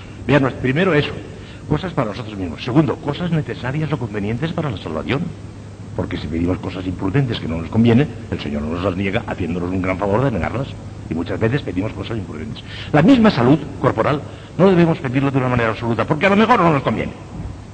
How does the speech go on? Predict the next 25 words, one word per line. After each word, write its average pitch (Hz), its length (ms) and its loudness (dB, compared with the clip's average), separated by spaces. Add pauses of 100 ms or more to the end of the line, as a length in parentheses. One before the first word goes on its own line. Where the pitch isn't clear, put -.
(140)
¿Quién 392 120 2
sabe - 200 -10 (200)
si - 60 -12
nos - 100 -12
conviene 76 300 -6
o 65 60 -10
no? - 100 -14 (480)
De 165 60 6
una 185 100 8
manera 170 240 4
muy 220 140 0
condicional. 87 440 0 (460)
Lo 151 100 10
único 254 280 6
absolutamente 151 720 4
cierto 127 320 0
que 135 80 2
podemos 120 300 2
pedir 117 220 4
de 107 60 2
una 120 100 4
manera 110 260 2
segura 107 260 0
y 92 60 0
cierta, 214 300 4